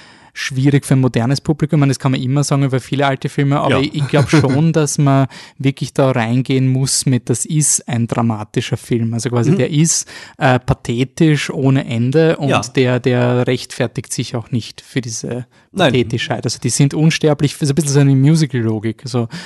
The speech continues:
Speaker 1: die treffen sich, die sind unsterblich verliebt, Punkt. Also das
Speaker 2: Genau,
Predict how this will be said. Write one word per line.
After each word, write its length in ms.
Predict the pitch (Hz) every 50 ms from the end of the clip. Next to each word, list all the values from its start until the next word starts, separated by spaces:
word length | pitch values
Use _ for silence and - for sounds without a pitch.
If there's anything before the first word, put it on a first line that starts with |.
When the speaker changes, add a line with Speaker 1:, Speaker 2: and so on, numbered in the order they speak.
| - -
Speaker 1:
die 80 | - 127
treffen 320 | - 135 151 160 - -
sich, 160 | 160 180 170 -
die 100 | - 135
sind 140 | 123 127
unsterblich 640 | 135 - 151 151 156 - - 147 139 123 - 139 -
verliebt, 480 | - 139 127 127 139 - - - -
Punkt. 480 | - - 139 135 127 113 - - - -
Also 360 | 127 117 - 131 123 120 117 - - - - - _
das 380 | - 139 120 113 - - - -
Speaker 2:
Genau, 260 | 156 139 127 104 90